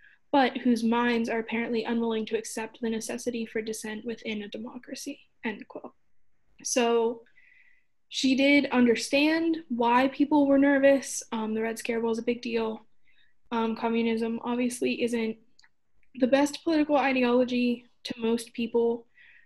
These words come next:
That being said, people are still allowed to believe almost whatever they want.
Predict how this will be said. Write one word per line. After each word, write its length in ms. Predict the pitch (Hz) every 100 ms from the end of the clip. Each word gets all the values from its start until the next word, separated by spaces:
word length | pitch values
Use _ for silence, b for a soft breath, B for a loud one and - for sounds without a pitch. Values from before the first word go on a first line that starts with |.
| b 233
That 200 | 233 233
being 240 | 233 226
said, 520 | - 233 220 214 214
people 240 | - 226 214
are 140 | 220
still 220 | - 220
allowed 240 | 214 220 -
to 120 | -
believe 460 | 220 220 220 226 - B B B - _ _ _ _ _ - - _ -
almost 580 | 277 262 220 196 220 -
whatever 380 | 240 240 - -
they 120 | -
want. 480 | - - - _ -